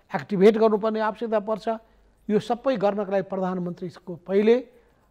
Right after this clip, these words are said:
अ, ध्यान जानुपर्दछ। प्रधानमन्त्रीले मन्त्रीहरूलाई त्यो हिसाबले निर्देश गर्नुपर्दछ। त्यस्ता असल व्यक्तिहरूलाई प्रधान-, मन-, प्रधानमन्त्रीले मन्त्रीको रूपमा चयन गर्नुपर्दछ।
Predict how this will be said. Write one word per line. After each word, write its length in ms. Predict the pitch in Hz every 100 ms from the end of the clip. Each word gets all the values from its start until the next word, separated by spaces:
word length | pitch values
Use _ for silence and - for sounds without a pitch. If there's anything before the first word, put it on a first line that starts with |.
| -
अ, 160 | 170 160
ध्यान 460 | 151 170 165 120 98 _ _ _ _ -
जानुपर्दछ। 680 | 156 170 214 220 214 226 240 254 _ _ _ _ _ _ _ _
प्रधानमन्त्रीले 580 | 180 202 214 208 208 196
मन्त्रीहरूलाई 640 | 170 196 220 202 196 185
त्यो 340 | 117 _ 208 196
हिसाबले 520 | 185 202 190 175 123 _ _ _ -
निर्देश 360 | 160 180 220 208
गर्नुपर्दछ। 580 | 214 214 220 220 214 240 240 _ _ _ -
त्यस्ता 220 | 220 -
असल 340 | 208 - 233
व्यक्तिहरूलाई 460 | 214 220 240 208 185
प्रधान-, 440 | 170 156 170 185 - _ -
मन-, 200 | 175 208
प्रधानमन्त्रीले 580 | - 196 202 208 202 190
मन्त्रीको 480 | 156 208 208 208 220
रूपमा 400 | 208 220 180 - _ _ -
चयन 280 | 185 214 220
गर्नुपर्दछ। 580 | 220 214 220 220 226